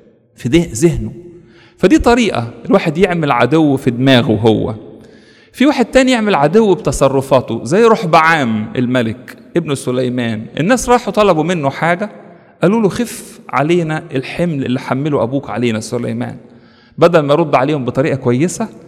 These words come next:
رد عليهم بقساوة وبتجبر،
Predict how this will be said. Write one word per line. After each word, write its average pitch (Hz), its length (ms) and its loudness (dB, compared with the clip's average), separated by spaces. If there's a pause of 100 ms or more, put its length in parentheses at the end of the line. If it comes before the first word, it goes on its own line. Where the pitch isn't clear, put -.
(140)
رد 123 220 0
عليهم 120 340 -2
بقساوة 113 760 2 (520)
وبتجبر، 117 760 0